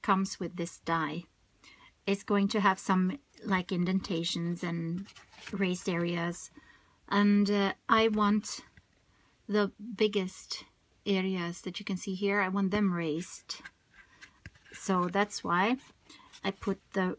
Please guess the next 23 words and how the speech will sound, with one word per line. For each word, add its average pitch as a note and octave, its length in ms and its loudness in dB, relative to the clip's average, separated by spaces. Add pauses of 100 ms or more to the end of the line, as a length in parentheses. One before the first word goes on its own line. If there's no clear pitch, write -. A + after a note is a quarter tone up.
the F#3 180 -2
raised F#3 640 -4
part F#3 380 0
on F3 100 -2
the E3+ 80 -4
bottom A3+ 540 0 (500)
and F#3+ 160 4
this F#3 220 -2
on E3+ 160 -4
the E3+ 100 -10
top. - 340 -2 (600)
And G3+ 180 4
then A3 160 4
I G3+ 60 6
have G3+ 180 0
to - 100 -10
check - 540 0 (720)
the G3+ 120 2
wings G3+ 380 0
on, F3+ 360 -2 (160)
on F#3+ 160 0
the F3+ 100 0
butterfly F3+ 640 0